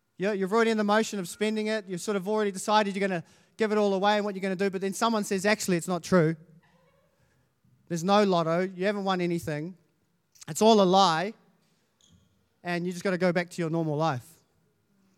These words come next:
Not only is it sort of a powerless message, it's a cruel message.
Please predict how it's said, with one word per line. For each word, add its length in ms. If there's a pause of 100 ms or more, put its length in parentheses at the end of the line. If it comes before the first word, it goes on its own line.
(360)
Not 200
only 560 (920)
is 160
it 120
sort 140
of 80
a 80
powerless 640
message, 260
it's 140
a 60
cruel 320
message. 580